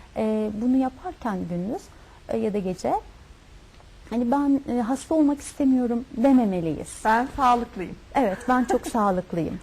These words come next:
Speaker 1: Ve şimdiki zaman kifinde kullanmak. Çünkü gelecek zamanda kullanırsak bilinçaltı bunu hep geleceğe erteler. O nedenle şu an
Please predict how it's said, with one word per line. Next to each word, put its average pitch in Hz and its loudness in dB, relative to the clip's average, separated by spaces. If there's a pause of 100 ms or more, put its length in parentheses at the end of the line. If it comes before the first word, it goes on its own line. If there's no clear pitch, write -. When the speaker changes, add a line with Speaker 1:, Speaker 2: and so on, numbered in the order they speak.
Speaker 1:
Ve 320 2
şimdiki 226 2
zaman 175 0
kifinde 175 -6
kullanmak. 160 -4
Çünkü 262 -4
gelecek 240 2
zamanda 190 -2 (100)
kullanırsak 285 -2 (460)
bilinçaltı 311 0
bunu 277 2
hep - -6
geleceğe 226 2 (260)
erteler. 180 -6 (1120)
O 320 4
nedenle 240 0 (160)
şu - -6
an 208 2